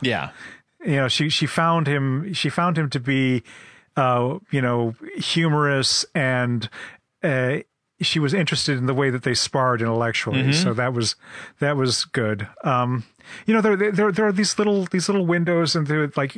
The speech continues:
Speaker 2: she and Claudine for a while were reading Zane Grey. And I, I, I love the line where she, she talked about how they, she, they found him very funny because there was a book in which a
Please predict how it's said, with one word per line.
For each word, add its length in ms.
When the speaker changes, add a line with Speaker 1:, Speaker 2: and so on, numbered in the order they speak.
Speaker 2:
she 500
and 360
Claudine 680
for 180
a 60
while 300
were 100
reading 560
Zane 460
Grey. 480
And 260
I, 240
I, 80
I 160
love 300
the 80
line 180
where 100
she, 140
she 340
talked 280
about 180
how 240
they, 320
she, 260
they 100
found 380
him 160
very 300
funny 300
because 400
there 100
was 120
a 120
book 400
in 120
which 360
a 420